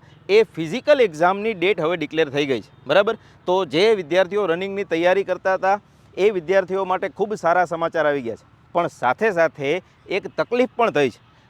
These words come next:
શું તકલીફ થઈ છે? કે આ જે સમયગાળો છે, એ સમયગાળો ખૂબ ઓછો છે.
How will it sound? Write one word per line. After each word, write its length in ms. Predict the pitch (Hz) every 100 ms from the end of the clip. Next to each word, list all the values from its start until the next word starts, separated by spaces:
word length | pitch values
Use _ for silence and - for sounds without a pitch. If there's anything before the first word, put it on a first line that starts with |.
| -
શું 140 | 247 254
તકલીફ 320 | 226 220 220
થઈ 200 | 196 196
છે? 200 | 190 226
કે 360 | - _ - 220 -
આ 240 | 156 254
જે 140 | 240 247
સમયગાળો 840 | - 180 240 277 247 226 190 143
છે, 260 | 165 190 -
એ 80 | 208
સમયગાળો 640 | - 175 226 185 180 190
ખૂબ 320 | - - 226
ઓછો 440 | 180 160 160 151 113
છે. 220 | 139